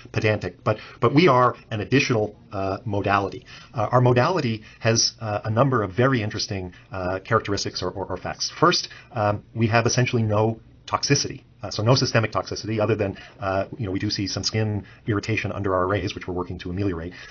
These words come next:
So because we don't have any toxicity, we can use our therapy for very long periods of time.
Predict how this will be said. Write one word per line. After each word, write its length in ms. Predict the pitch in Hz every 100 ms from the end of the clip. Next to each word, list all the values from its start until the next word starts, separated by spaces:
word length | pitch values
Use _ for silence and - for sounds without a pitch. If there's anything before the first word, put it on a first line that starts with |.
| -
So 240 | - 117 - -
because 320 | - - - -
we 100 | 131
don't 120 | 139
have 100 | 120
any 120 | 113
toxicity, 420 | - - 156 110
we 80 | 104
can 120 | 120
use 180 | 117 127
our 40 | 113
therapy 280 | - 107
for 100 | 101
very 180 | 95 107
long 360 | 104 98 113 117
periods 400 | - 110 104 -
of 60 |
time. 280 | - 90 80